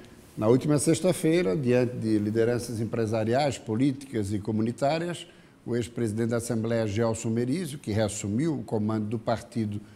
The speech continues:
no estado, teve sua candidatura, pré-candidatura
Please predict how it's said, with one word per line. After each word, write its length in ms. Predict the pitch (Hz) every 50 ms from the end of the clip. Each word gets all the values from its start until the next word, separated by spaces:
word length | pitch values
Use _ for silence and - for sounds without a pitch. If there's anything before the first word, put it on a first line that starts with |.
| - - - _
no 120 | 131 139 143
estado, 500 | 139 - - - 127 127 131 131 120 113 -
teve 320 | - 139 139 139 131 135 127
sua 240 | - - 156 147
candidatura, 840 | - - - 185 185 180 170 151 185 113 - - - 160 175 147 110 -
pré-candidatura 920 | - 147 156 151 - - 123 117 107 110 95 - - 117 113 104 98